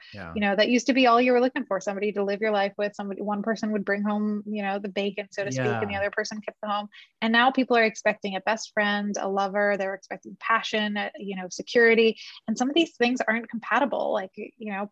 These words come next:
Speaker 2: passion is sometimes born of mystery, and
Speaker 1: Yeah.
Speaker 2: mystery is the counter of security. And so we're creating this environment where it's actually really hard to find somebody who's checking off all the boxes, at least in a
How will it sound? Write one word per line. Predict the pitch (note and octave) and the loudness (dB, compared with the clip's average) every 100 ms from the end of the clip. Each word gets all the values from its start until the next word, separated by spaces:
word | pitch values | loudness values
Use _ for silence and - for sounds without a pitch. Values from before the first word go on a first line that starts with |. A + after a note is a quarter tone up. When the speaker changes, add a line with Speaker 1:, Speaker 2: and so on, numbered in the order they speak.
| - | -2
Speaker 2:
passion | G#3+ G3+ A#3 A3+ A3+ - | 0 2 0 2 0 -4
is | - | -2
sometimes | G#3 A3 G#3+ | -2 0 -4
born | F#3 G3 G3+ G#3 | -2 -2 0 0
of | - G3+ G3 F#3 - - - - | 0 0 0 -4 -12 -18 -14 -2
mystery, | B3 - A3+ G3+ - - | 0 2 2 2 2 0
and | - G#3 G#3 - | -2 -4 -4 -4
Speaker 1:
Yeah. | - - | -2 -2
Speaker 2:
mystery | G#2+ G#3+ G#3+ G#3 | 2 4 4 2
is | G#3 G3+ | 0 -2
the | G#3+ | -6
counter | G#3 A3 G#3 A3 | -4 -4 -2 0
of | - G#3+ | 0 -2
security. | - - D#4 C#4 G3+ G3 - - | -6 -2 2 4 2 -2 -6 -8
And | G#3+ | -8
so | A3 | -6
we're | G#3 | -6
creating | G#3 - A#3+ C4+ B3+ | -4 0 2 2 0
this | G#3 - | -4 -6
environment | F#3+ G3+ B3 A3 | -2 0 0 -2
where | G3+ | -6
it's | G3+ - | -6 -10
actually | - - B3 | -8 -2 0
really | G#3 G#3+ | 2 2
hard | G3+ G3+ G3 | 2 0 -2
to | F3+ | -6
find | G3+ G3 G3 | -6 -6 -4
somebody | G3 F#3+ | -2 -2
who's | G3 | -2
checking | - G#3 G#3+ G3+ | -4 -4 -2 -2
off | G3+ | 0
all | G#3 G#3 | 2 2
the | |
boxes, | G#3 G3 - - D4 D4 - - - | 2 0 -2 2 2 2 -4 -10 0
at | A3+ | 2
least | A#3 A3+ - | 2 0 0
in | |
a | A#3 | 2